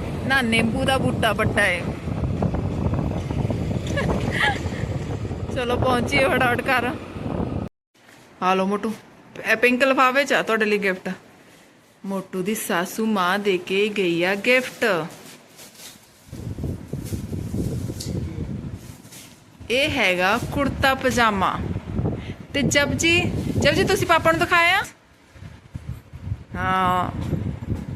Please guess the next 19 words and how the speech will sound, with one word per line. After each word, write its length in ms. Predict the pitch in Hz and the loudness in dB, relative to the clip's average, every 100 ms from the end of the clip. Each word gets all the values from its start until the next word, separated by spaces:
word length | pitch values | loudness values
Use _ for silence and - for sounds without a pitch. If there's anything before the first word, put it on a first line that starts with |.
| - - - - - - | -2 -2 -2 -2 0 2
ਤੇ 80 | 202 | 4
ਲਓ 200 | 202 214 | 6 6
ਜੀ, 120 | 220 | 4
ਅਸੀਂ 220 | 208 226 | 4 2
ਲਿਆਏ। 400 | 240 226 208 247 - _ _ _ _ _ _ 208 | 4 4 4 2 -2 _ _ _ _ _ _ 0
ਇਹ 140 | 240 | 2
ਰਹੇ 200 | 240 226 | 4 2
ਸਾਡੇ 360 | 226 208 196 240 | 2 2 4 2
ਬੂਟੇ। 440 | 220 196 185 208 247 - - - _ - - - - - _ _ | 2 0 0 0 0 -2 -14 -20 _ -20 -20 -20 -20 -20 _ _
ਉਹਨੇ 140 | 220 247 | 0 2
ਹਾਈਬ੍ਰਿਡ 520 | 240 202 208 220 220 | 4 4 6 4 4
ਕਿਹਾ 320 | 220 214 254 - - _ _ _ _ _ _ _ _ _ | 4 4 2 -2 -10 _ _ _ _ _ _ _ _ _
ਤੇ 420 | 190 180 175 170 170 - - | -8 -6 -4 -4 -6 -10 0
ਠੀਕ 220 | 208 208 | 2 4
ਰੇਟ 240 | 202 202 | 4 4
'ਚ 80 | 214 | 0
ਮਿਲ 200 | 196 180 | 0 2
ਗਏ। 140 | 196 226 - - - _ _ _ _ _ _ _ _ _ _ _ _ _ _ _ _ _ _ _ _ _ | 0 -2 -6 -18 -20 _ _ _ _ _ _ _ _ _ _ _ _ _ _ _ _ _ _ _ _ _
ਤੇ 120 | 180 | -8